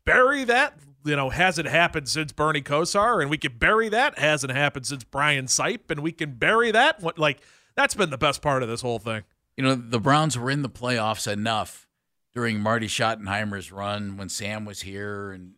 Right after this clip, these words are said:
Speaker 2: everything else. I can't tell you how many times. I, y-, I'd have to go look it up. And, and they're in, you know, number of times in a row and everything else. I didn't dwell on that because that was, that was even before the team came back.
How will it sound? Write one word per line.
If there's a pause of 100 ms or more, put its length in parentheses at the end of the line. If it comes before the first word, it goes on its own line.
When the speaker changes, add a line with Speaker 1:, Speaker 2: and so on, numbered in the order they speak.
Speaker 2:
everything
else. (340)
I
can't
tell
you
how
many
times.
I, (520)
y-,
I'd
have
to
go
look
it
up. (120)
And,
and
they're
in,
you
know,
number (100)
of
times
in
a
row
and
everything
else. (480)
I
didn't
dwell
on
that
because
that
was,
that
was (160)
even
before
the
team
came
back.